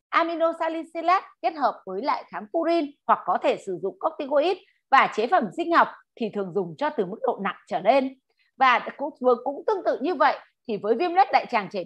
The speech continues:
máu cũng phải chỉ định phẫu thuật khi bệnh nhân có thủng ruột,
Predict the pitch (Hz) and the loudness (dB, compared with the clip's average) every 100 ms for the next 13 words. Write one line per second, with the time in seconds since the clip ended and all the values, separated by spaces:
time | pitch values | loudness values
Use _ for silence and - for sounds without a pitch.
0 | 170 175 214 - _ - 294 339 - - | -2 -2 -2 -6 _ -8 -2 0 0 -2
1 | 180 175 - 233 330 269 - _ _ 349 | -8 -8 -6 -4 4 2 2 _ _ -2
2 | 349 - 269 311 226 254 359 226 156 202 | 0 0 0 2 2 2 0 -6 -4 -6